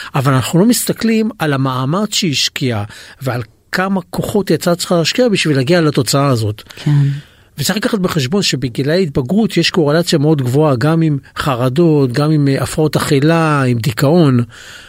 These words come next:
Speaker 1: לכן צריך מו-, להיות פה ככה עם עין מאוד מאוד, אה, בוחנת
Speaker 2: כן.
Speaker 1: ולשים לב.
Speaker 2: כן.
Speaker 1: עכשיו, לשאלה של ה-, השאלה, אוקיי, מה
Speaker 2: כן.
Speaker 1: עושים בבית? בין אם,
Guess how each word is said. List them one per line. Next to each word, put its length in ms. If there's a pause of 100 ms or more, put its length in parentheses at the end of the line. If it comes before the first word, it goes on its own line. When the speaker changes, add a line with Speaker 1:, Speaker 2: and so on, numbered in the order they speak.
(240)
Speaker 1:
לכן 200
צריך 300
מו-, 280
להיות 260
פה 260
ככה 200
עם 140
עין 220
מאוד 180
מאוד, 340
אה, 120
בוחנת 520
Speaker 2:
כן. 80
Speaker 1:
ולשים 400
לב. 300 (200)
Speaker 2:
כן. 140
Speaker 1:
עכשיו, 180
לשאלה 400
של 200
ה-, 260 (800)
השאלה, 500 (360)
אוקיי, 180
מה 60
Speaker 2:
כן. 60
Speaker 1:
עושים 320
בבית? 500 (1200)
בין 320
אם, 120